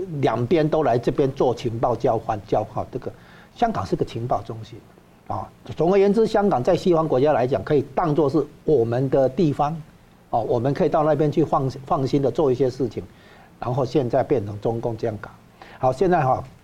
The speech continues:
一个关键点就是香港的联系汇率制度。联系汇率制度的话，让港币跟美元可以有一个稳定的汇率，啊，那美国等于在支持港币的发行。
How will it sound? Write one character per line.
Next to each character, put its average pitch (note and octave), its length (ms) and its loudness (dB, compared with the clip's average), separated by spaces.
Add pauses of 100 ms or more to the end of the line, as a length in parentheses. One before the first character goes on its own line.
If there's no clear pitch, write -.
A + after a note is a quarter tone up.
(220)
一 E3+ 80 2
个 B2+ 100 -2
关 D3 220 -2
键 C3 160 0
点 G2+ 160 -4
就 C3 140 0
是 A#2 160 -2
香 F#3 380 -2
港 F2+ 260 -4
的 A2 180 -4 (360)
联 B2 260 0
系 C3+ 220 0
汇 B2+ 240 0
率 A#2 160 0
制 A#2 180 -6
度。 G#2+ 180 -10 (720)
联 E3 220 2
系 A3 160 4
汇 F#3+ 200 4
率 E3+ 160 6
制 D#3+ 220 2
度 C#3+ 180 2
的 A#2 140 2
话， A#2+ 160 0
让 B2+ 200 0
港 G#2 260 -4
币 C3+ 140 4
跟 B2+ 160 0
美 A2+ 240 -4
元 A2 200 -10
可 B2+ 160 0
以 A#2 100 2
有 G#2+ 120 -4
一 A#2+ 60 0
个 A#2+ 200 -2
稳 G2+ 200 -4
定 B2+ 180 0
的 A2 80 -6
汇 A#2+ 260 -2
率， A2 160 -6 (300)
啊， G#2 180 -10 (380)
那 D3+ 220 0
美 A2+ 200 0
国 A#2+ 160 -2
等 G#2+ 160 -8
于 B2 80 -6
在 C#3 120 0
支 C#3 220 0
持 A2+ 200 -8
港 G2+ 240 -4
币 B2 160 0
的 A#2+ 80 -4
发 A2 240 -4
行。 - 160 -18